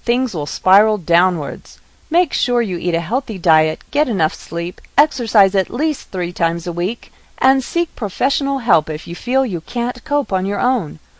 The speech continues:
or find yourself resorting to negative coping mechanisms. Try to keep financial news in perspective and avoid the roller coaster ride of the daily market reports. Number two, organize a family budget if you don't already have one,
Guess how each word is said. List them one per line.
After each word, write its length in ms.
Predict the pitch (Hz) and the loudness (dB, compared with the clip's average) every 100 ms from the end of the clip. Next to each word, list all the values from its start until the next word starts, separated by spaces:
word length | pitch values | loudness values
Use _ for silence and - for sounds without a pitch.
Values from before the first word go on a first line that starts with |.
| - | 4
or 160 | 247 | 4
find 300 | 220 220 208 | 6 4 4
yourself 340 | 185 - 170 170 | 0 0 0 0
resorting 460 | 165 208 196 170 | -4 0 0 -2
to 100 | 160 | -4
negative 440 | 165 180 180 151 - | -2 0 0 -4 -2
coping 340 | 247 254 175 | -2 -2 -4
mechanisms. 800 | 151 - 151 147 - - - - - _ _ - | -4 -6 -8 -10 -10 -14 -14 -20 -20 _ _ -2
Try 200 | 330 370 | 4 6
to 80 | 320 | 4
keep 240 | - 226 | -2 -6
financial 600 | - 185 180 185 226 233 | 0 2 4 2 2 0
news 320 | 220 214 208 | 2 2 0
in 160 | - 190 | -4 -6
perspective 760 | 165 - - 202 - 143 143 - _ _ - | -6 -4 0 0 0 -4 -6 -12 _ _ 0
and 120 | 277 | 2
avoid 460 | 262 202 202 277 220 | 2 2 4 4 4
the 80 | 190 | 4
roller 340 | 196 226 247 | 6 6 4
coaster 380 | - 180 - 170 | 0 -4 -4 -2
ride 320 | 165 160 160 - | 4 4 4 2
of 120 | 247 | 2
the 100 | 220 | 2
daily 360 | 165 185 185 170 | 2 4 4 2
market 360 | 165 180 - | 0 0 -2
reports. 760 | - 151 - 151 143 - - - _ _ _ _ _ | -8 -8 -6 -6 -6 -10 -20 -20 _ _ _ _ _
Number 360 | - 208 214 196 | -2 0 2 0
two, 440 | - 311 262 214 - | 0 0 0 0 2
organize 560 | 294 339 285 233 202 | 4 4 4 2 2
a 40 | 196 | 2
family 380 | 220 208 196 170 | 2 4 2 4
budget 420 | 214 320 190 165 | 6 6 4 -2
if 140 | 170 | -2
you 80 | 175 | -2
don't 220 | 196 190 | 0 2
already 300 | 180 170 156 | 4 2 0
have 300 | 180 220 208 | 4 4 4
one, 320 | 151 147 147 | 2 -4 -6